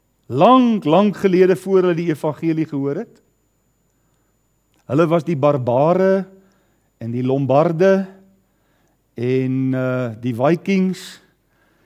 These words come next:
en noem maar al hierdie mense wat aan Europa was. En hulle was te wild vir die wildtuin. Ons voorvaders.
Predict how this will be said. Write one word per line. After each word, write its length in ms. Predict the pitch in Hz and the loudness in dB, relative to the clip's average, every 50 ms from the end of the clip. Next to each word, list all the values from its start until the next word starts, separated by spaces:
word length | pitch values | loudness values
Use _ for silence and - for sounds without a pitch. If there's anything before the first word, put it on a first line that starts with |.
| _ _ _ | _ _ _
en 340 | - 120 131 135 135 135 131 | -10 -6 -4 -4 -2 0 0
noem 200 | 135 160 185 196 202 | 2 2 2 2 2
maar 120 | 208 - - | 2 2 2
al 160 | 202 226 196 | 2 4 4
hierdie 240 | 175 175 190 196 170 | 2 2 0 0 2
mense 400 | 156 160 156 165 160 156 - 175 | 2 2 2 2 2 0 -2 0
wat 160 | 156 180 170 | 0 2 2
aan 200 | 147 160 160 147 156 | 2 2 0 2 0
Europa 480 | 156 143 139 143 151 143 147 156 147 139 | 0 0 0 0 0 0 0 -2 -2 0
was. 460 | 113 123 127 117 101 - - - - _ _ _ _ _ _ _ _ _ _ _ _ _ _ _ _ _ _ _ _ _ _ _ _ _ _ _ _ _ _ _ | 0 -2 -4 -4 -6 -10 -18 -20 -20 _ _ _ _ _ _ _ _ _ _ _ _ _ _ _ _ _ _ _ _ _ _ _ _ _ _ _ _ _ _ _
En 140 | - 127 127 | -6 -6 -4
hulle 280 | 117 123 156 214 214 175 | 0 2 4 4 4 4
was 160 | 185 190 165 | 2 0 0
te 180 | - - - 185 143 | 0 -2 -2 0 2
wild 260 | 139 160 165 151 - | 0 0 0 -2 -4
vir 160 | - 160 147 | -6 -4 -2
die 80 | 156 135 | -2 -2
wildtuin. 460 | 120 127 127 120 - 120 104 92 85 80 - _ _ _ _ _ _ _ _ _ _ _ _ _ _ _ _ _ _ _ _ _ _ _ _ | -2 -2 -4 -4 -6 -8 -8 -8 -10 -14 -20 _ _ _ _ _ _ _ _ _ _ _ _ _ _ _ _ _ _ _ _ _ _ _ _
Ons 240 | - 123 139 131 - | -10 -8 -8 -8 -8
voorvaders. 840 | - 139 139 135 120 - - 117 110 107 101 90 90 95 - - | -4 -2 0 0 0 -2 -6 -8 -8 -8 -8 -12 -14 -18 -20 -20